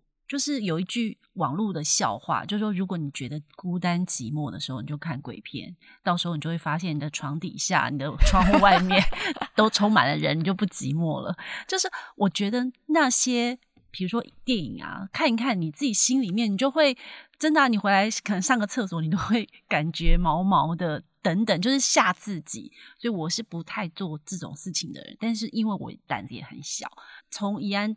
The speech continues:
刚刚这样的分析下来，我觉得希望就是对我自己是有帮助，希望就是说其实很多事情是有科学的，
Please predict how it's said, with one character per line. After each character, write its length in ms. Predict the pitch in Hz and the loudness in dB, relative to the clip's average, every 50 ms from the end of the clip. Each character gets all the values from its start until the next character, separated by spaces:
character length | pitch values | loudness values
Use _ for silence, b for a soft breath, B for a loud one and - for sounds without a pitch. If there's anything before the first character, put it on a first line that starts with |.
| - _ | -6 _
刚 140 | 214 208 214 | -2 0 0
刚 100 | 214 220 | 0 -2
这 100 | 226 208 | -2 -2
样 120 | 185 165 | -2 -2
的 100 | 151 160 | -4 -6
分 340 | 156 _ _ 226 214 214 220 | -8 _ _ -2 -2 0 0
析 220 | 220 - - 196 | -2 -2 -2 -4
下 180 | 196 - 208 165 | -4 -2 -2 -2
来， 80 | 139 147 | -2 -2
我 160 | 151 160 156 | -2 -4 -4
觉 180 | - - 190 | -2 -2 -2
得 60 | 190 202 | 0 0
希 240 | - - - 233 | 0 0 0 2
望 180 | 233 240 226 208 | 2 2 2 2
就 80 | 214 226 | 0 0
是 140 | 233 226 - - - | -2 -2 -4 -6 -2
对 100 | - 254 | 0 0
我 140 | 202 147 151 | 0 0 -4
自 120 | - - | -6 -8
己 120 | - 170 147 | -8 -4 -2
是 120 | - - | -2 -2
有 60 | 170 | -2
帮 340 | 147 - - 160 147 165 170 | -4 0 2 2 2 2 0
助， 140 | - - 175 | -2 -4 -6
希 160 | 160 - 190 | -6 -4 -2
望 140 | 190 190 185 | 0 0 0
就 80 | 175 190 | 0 0
是 60 | 180 | -2
说 220 | - 185 175 175 B B B | -2 -2 -4 -4 B B B
其 160 | - - 196 | -6 -4 -4
实 140 | 196 220 247 - | -4 -6 -8 -4
很 220 | - 175 175 147 | -4 -2 -2 -2
多 140 | 147 202 254 | -2 -2 -2
事 80 | 254 - | 0 0
情 180 | 254 208 180 | 0 0 -2
是 140 | - - 214 | -2 -4 -4
有 120 | 170 - - - | -6 -8 -8 -10
科 320 | - - - 240 233 240 | -12 -10 -6 -4 -4 -2
学 260 | - - - - - | -2 -2 -4 -6 -8
的， 160 | - - - | -4 -2 -2